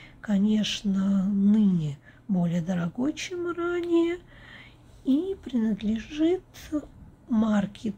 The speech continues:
Tecno, которая только недавно вышла на российский рынок. И, возможно, еще себя зарекомендует с более удобной стороны. Всем вам пока. Смотрите мои видео, подписывайтесь на мой канал,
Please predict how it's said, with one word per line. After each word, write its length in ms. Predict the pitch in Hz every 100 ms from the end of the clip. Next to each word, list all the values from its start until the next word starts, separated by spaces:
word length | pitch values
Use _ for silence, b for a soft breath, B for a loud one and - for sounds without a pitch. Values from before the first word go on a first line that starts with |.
| -
Tecno, 460 | 196 185 - 247 311
которая 400 | 294 247 208 202
только 340 | 208 190 196
недавно 600 | 190 165 180 165 170 214
вышла 300 | 302 - -
на 120 | 294 302
российский 600 | 285 - 302 294 - 294
рынок. 240 | 294 277 B B B B 269
И, 80 |
возможно, 540 | 262 240 - 269 302 247
еще 260 | 202 -
себя 240 | 254 - 208
зарекомендует 720 | 220 196 202 190 185 269 254
с 160 | - -
более 460 | 214 240 226 226 - B B B B
удобной 720 | 208 170 - 202 208 202 202
стороны. 720 | 196 - 202 180 170 143 139 - B B B
Всем 460 | - - 226 190 165
вам 240 | 160 160
пока. 600 | - - - - 254 349
Смотрите 600 | - - - 196 180 -
мои 240 | 185 175 156
видео, 460 | 175 233 247 302
подписывайтесь 760 | 302 202 - 180 - 208 - -
на 80 | 196
мой 180 | 185 180
канал, 460 | 208 180 247 330